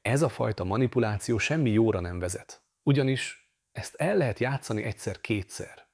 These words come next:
de utána már az emberek átlátnak a szitán, és egyszerűen figyelmen kívül hagynak, ezzel megfosztva bennünket minden képzeletbeli erőnktől, és oda lesz minden normális emberi kapcsolatunk.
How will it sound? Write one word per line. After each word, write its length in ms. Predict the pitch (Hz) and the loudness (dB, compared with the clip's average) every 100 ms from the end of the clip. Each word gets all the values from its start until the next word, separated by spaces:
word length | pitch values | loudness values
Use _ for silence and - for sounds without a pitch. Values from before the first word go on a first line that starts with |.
| _ | _
de 140 | - - | -12 2
utána 720 | - 156 120 98 104 147 - _ | 4 6 2 -2 -4 -6 -10 _
már 200 | - 127 | -8 -2
az 100 | 127 | -2
emberek 400 | 202 214 139 110 | 0 2 2 2
átlátnak 600 | 139 156 147 113 - 107 | 0 0 0 -2 -2 -6
a 40 | 107 | -6
szitán, 640 | - 120 - 95 98 110 _ _ _ _ | 0 0 0 -6 -8 -14 _ _ _ _
és 180 | - 131 | -4 -2
egyszerűen 760 | 147 - 160 139 135 127 135 _ | -2 0 2 2 2 -2 -6 _
figyelmen 600 | - 233 143 110 107 101 | 0 4 4 2 -2 -2
kívül 400 | - 151 107 95 | 2 2 4 0
hagynak, 560 | 98 95 101 110 - _ - - - | 0 -2 -2 -4 -10 _ -20 -20 -12
ezzel 400 | - 185 165 143 | -2 2 2 2
megfosztva 600 | 113 135 - 123 - - | 2 -2 -2 -4 -2 -2
bennünket 760 | 101 131 139 123 110 117 107 - _ _ | 0 2 2 2 0 -4 -6 -12 _ _
minden 880 | - 98 180 208 151 107 95 87 90 - _ _ _ - | -4 4 6 6 6 2 -2 -6 -12 -18 _ _ _ -2
képzeletbeli 1040 | 185 175 135 113 104 98 92 90 90 - _ _ _ | 4 6 6 2 0 -2 -4 -6 -8 -12 _ _ _
erőnktől, 680 | 139 139 107 92 - 87 - - _ _ _ | 0 2 2 -2 -6 -8 -8 -20 _ _ _
és 360 | 196 180 - - | 0 0 -4 6
oda 260 | 220 156 | 8 8
lesz 460 | 107 107 113 - - _ | 0 -4 -6 -10 -14 _
minden 720 | - 117 170 208 190 143 123 | -2 2 4 6 4 2 0
normális 680 | 110 120 127 113 104 101 98 | 0 0 0 0 -4 -4 -6
emberi 320 | 101 95 90 | -6 -6 -6
kapcsolatunk. 840 | 92 98 - - - - - - - | -6 -8 -8 -10 -10 -14 -16 -18 -20